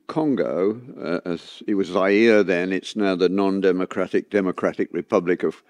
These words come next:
Congo, uh, in the late eighties. Um,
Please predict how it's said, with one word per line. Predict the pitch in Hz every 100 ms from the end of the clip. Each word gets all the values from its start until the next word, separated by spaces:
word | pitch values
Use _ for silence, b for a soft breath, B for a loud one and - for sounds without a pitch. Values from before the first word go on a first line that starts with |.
| b b -
Congo, | 104 92 98 120 _ b b b -
uh, | - 87 82 - _ -
in | 113
the | 110
late | 107 107
eighties. | 107 101 - 71 - - - b b b b b b _ _ _ _ _ _ _ _ _ _ _ -
Um, | 107 107 101 76 - - -